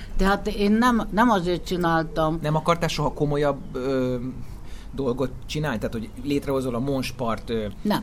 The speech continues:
Speaker 2: futó egyesület, aminek te vagy a vezető,
Speaker 1: Nem.
Speaker 2: és jó sok pénzért komoly
Speaker 1: Nem.
Speaker 2: edzésterveket
Speaker 1: Nem.
Speaker 2: írsz.
Speaker 1: Nem.
Speaker 2: Például.
Speaker 1: Nem. Nem. És ráadásul úgy, ö, most abszolút remélem nem bántva, hogy, ö,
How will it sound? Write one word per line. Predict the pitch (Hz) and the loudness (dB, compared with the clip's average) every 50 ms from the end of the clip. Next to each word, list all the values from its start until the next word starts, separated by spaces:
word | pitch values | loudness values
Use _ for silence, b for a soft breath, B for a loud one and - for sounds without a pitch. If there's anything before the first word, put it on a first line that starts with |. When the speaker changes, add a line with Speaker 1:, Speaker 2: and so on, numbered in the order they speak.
| - - | -4 -2
Speaker 2:
futó | - 185 160 - 127 | -2 -2 0 0 2
egyesület, | 117 151 185 180 175 - - 160 165 156 | 2 2 2 2 0 2 0 -2 -2 -2
aminek | 131 123 117 | -2 -2 -2
te | - 156 | -2 -2
vagy | 135 110 | -2 0
a | 107 | 0
vezető, | 135 156 151 170 156 143 | 0 0 0 0 0 0
Speaker 1:
Nem. | 147 139 | 0 -2
Speaker 2:
és | 110 104 - | -2 -2 0
jó | 165 151 139 | 0 0 0
sok | - 139 110 - | -2 -6 -8 -4
pénzért | - 160 160 135 131 127 - - - - - - | -4 -4 -2 -2 -4 -4 -4 -6 -12 -12 -10 -4
komoly | - 175 147 139 127 | -4 -2 -2 -2 -2
Speaker 1:
Nem. | 135 143 | -2 -2
Speaker 2:
edzésterveket | 147 151 143 - - - 117 113 117 - 151 135 110 - | -2 -4 -8 -8 -6 -8 -8 -6 -6 -8 -8 -10 -10 -10
Speaker 1:
Nem. | 104 90 | -12 -12
Speaker 2:
írsz. | 92 92 - - - - - - - - - | -14 -14 -14 -16 -18 -18 -18 -18 -18 -16 -12
Speaker 1:
Nem. | - 165 147 151 170 - | -10 -10 -10 -10 -10 -12
Speaker 2:
Például. | 101 98 95 - 95 92 92 | -12 -12 -12 -12 -10 -8 -6
Speaker 1:
Nem. | 160 151 143 139 170 170 - - - - - | -6 -6 -6 -8 -10 -12 -14 -16 -16 -14 -10
Nem. | - 170 175 202 208 B B B B | -8 -8 -6 -6 -8 B B B B
És | 160 170 160 - - B B B B B | -2 -2 -2 -2 -6 B B B B B
ráadásul | 175 202 208 208 208 196 196 185 185 175 185 190 185 180 | 2 4 4 4 4 4 2 0 0 0 -2 0 0 2
úgy, | 175 175 170 160 | 2 0 0 -2
ö, | 165 170 165 160 165 160 165 165 165 165 - - | -2 -2 0 0 0 0 -2 -4 -6 -8 -8 -4
most | 170 190 185 - - - 160 - - - - - | -4 -2 -2 -4 -6 -8 -8 -8 -6 -8 -6 0
abszolút | - 214 247 254 - - - 196 190 180 160 - - - - - - - | 4 4 4 4 2 0 2 4 4 2 0 -2 -10 -12 -12 -12 -10 -6
remélem | - 156 156 156 151 147 143 143 143 | -2 0 2 2 2 2 2 2 2
nem | 156 160 170 165 156 151 143 | 2 2 2 2 2 2 2
bántva, | 143 143 139 143 139 139 147 143 - 156 165 170 180 190 180 B B B B B - | 2 2 2 2 2 0 -2 -2 -4 -4 -2 -2 -2 -4 -6 B B B B B 0
hogy, | 151 156 151 147 165 | 2 2 4 4 2
ö, | 156 | 0